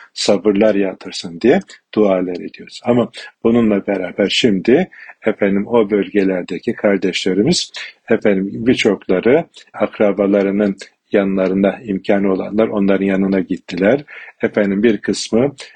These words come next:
işte çadırlarda, oralarda yaşıyor. Bir kısmı işte başka şehirlere belki göç etti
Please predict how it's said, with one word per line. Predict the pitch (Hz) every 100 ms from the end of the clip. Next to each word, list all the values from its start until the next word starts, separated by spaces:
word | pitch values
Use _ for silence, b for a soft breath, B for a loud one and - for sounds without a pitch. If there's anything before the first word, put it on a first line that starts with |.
| B
işte | - 113
çadırlarda, | 101 104 101 104 101 98 92
oralarda | 104 101 98 95 92 92
yaşıyor. | 92 92 - - 101 156 - B B -
Bir | 127 -
kısmı | 104 - 113 123 135 - _ -
işte | - 110
başka | 110 - 120
şehirlere | 101 107 92 101 98 95 101 - b b
belki | 107 87 - 104 104 -
göç | 104 98
etti | 95 - - 104 127